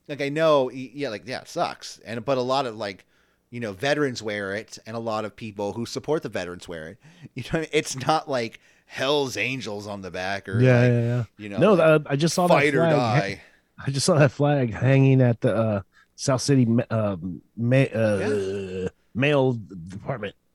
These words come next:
Speaker 1: Yeah, exactly. You know what I mean? So it, it's just funny to me how they're trying to do, like, this, this underground fight biker gang. And maybe in the nineties, because there's less internet access,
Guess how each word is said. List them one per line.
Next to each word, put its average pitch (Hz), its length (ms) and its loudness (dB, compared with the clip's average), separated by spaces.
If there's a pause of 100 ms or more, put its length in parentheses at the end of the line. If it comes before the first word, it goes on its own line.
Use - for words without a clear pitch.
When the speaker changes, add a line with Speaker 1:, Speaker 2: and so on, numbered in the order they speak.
(160)
Speaker 1:
Yeah, 247 140 -4
exactly. 147 760 -2
You 165 160 -6
know 165 80 -2
what 165 80 -2
I 165 60 -4
mean? 190 260 -6
So 143 360 0 (600)
it, - 180 -10
it's 147 220 -8
just - 180 -10
funny 90 220 -10
to 87 100 -12
me 87 180 -12
how 90 400 -8
they're 95 220 -8
trying 110 260 -10
to 101 60 -10
do, 101 160 -10
like, 90 160 -12
this, 95 200 -16 (340)
this - 160 -18
underground 113 580 -8
fight 107 360 -10 (140)
biker 104 360 -8
gang. 95 380 -10 (340)
And 117 100 -10
maybe 170 260 -4
in 175 60 -6
the 160 80 -4
nineties, 131 580 -8
because 120 440 -8
there's 113 280 -8
less 107 240 -8
internet 107 320 -10
access, 110 920 -8